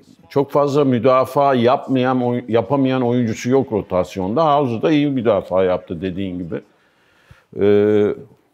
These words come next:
valla şunu çok merak ediyorum. Nereden başlayacak?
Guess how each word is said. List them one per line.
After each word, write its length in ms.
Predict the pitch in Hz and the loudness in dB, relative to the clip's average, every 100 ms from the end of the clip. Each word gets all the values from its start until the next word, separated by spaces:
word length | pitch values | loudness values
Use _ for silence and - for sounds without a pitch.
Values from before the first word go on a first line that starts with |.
| 85 | -2
valla 540 | 113 185 180 - - _ _ _ _ _ _ _ _ | 0 2 0 -2 -12 _ _ _ _ _ _ _ _
şunu 340 | - - 151 208 | -20 -2 2 2
çok 240 | 208 190 | 2 0
merak 420 | 180 180 180 170 | 2 2 2 2
ediyorum. 500 | 165 135 143 107 107 - _ _ _ _ _ _ _ _ _ _ _ _ - | 2 2 2 2 0 -8 _ _ _ _ _ _ _ _ _ _ _ _ -4
Nereden 500 | 131 185 165 147 123 | 0 2 2 4 4
başlayacak? 800 | 107 - - 87 76 71 - | 2 0 -4 -6 -6 -10 -14